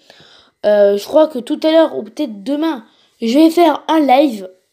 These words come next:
Du coup, après, euh, bah, quand vous allez no-, vous abonner, normalement, je vais gagner de l'argent.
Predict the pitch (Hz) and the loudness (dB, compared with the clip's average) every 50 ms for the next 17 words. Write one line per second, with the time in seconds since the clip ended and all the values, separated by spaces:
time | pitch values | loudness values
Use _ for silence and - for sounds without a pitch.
0 | _ _ - _ _ _ _ _ _ _ _ _ _ _ _ _ _ _ _ _ | _ _ -20 _ _ _ _ _ _ _ _ _ _ _ _ _ _ _ _ _
1 | _ _ _ _ - _ - - - - - _ _ _ _ - 233 262 277 - | _ _ _ _ -20 _ -20 -20 -20 -20 -20 _ _ _ _ -4 2 2 2 4
2 | 311 339 330 277 - - 247 247 - - - - 285 294 277 269 226 - - 202 | 4 4 4 2 0 -2 -2 -2 -2 -4 -4 -4 -4 -4 -4 -4 -6 -6 -8 -8
3 | 196 196 196 190 190 190 190 185 185 185 185 180 180 180 185 - 190 196 196 - | -6 -6 -6 -8 -8 -10 -12 -14 -14 -16 -16 -18 -18 -18 -10 -6 -6 -4 -2 -2
4 | 269 262 240 262 254 240 247 240 - 220 214 196 208 233 226 226 240 247 254 247 | -2 0 2 2 2 2 0 -2 -4 -4 -6 -6 -4 -2 0 0 0 0 -2 -4
5 | 226 208 214 226 233 214 196 190 202 202 202 196 202 196 196 196 247 285 | -4 -4 -2 -4 -4 -4 -4 -4 -4 -2 -2 0 0 0 0 0 -4 -6